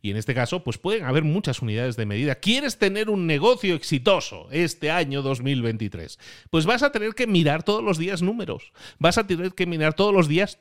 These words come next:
tus ventas, tus prospectos, las conversiones que tienen tus campañas de publicidad,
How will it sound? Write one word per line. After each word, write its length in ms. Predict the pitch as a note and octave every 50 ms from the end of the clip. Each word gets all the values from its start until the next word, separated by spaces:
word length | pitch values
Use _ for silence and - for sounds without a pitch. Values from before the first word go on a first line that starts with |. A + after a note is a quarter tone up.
| _
tus 280 | - C#4+ D4 D4+ B3 E3+
ventas, 560 | D#3+ D#3 C#3+ B2+ A#2+ - C3+ D3+ - - _ _ _ _ _ _ _ _ -
tus 220 | D4 D#4 C#4+ G#3
prospectos, 760 | - G#3+ G3 F3+ - - D#3 C3+ B2+ - - C#3 C#3+ - - - - - - -
las 440 | C#3 D3 E3+ F#3 F#3 F3+ D#3 - -
conversiones 960 | - F#3+ F#3+ F#3 F#3+ E3+ E3+ E3 D#3+ C#3+ - D#3 F3 G#3 A#3 A#3+ A#3+ G#3+ -
que 100 | - D#3+
tienen 240 | C#3+ F3+ F#3+ F#3 D#3+
tus 160 | - F3+ -
campañas 560 | - E3+ D#3 D3+ C3 D3+ D#3 E3 D#3+ D3 C3
de 100 | B2 C3+
publicidad, 540 | B2+ C3 B2+ B2+ A#2+ B2 A#2+ A2+ A2 A2+ -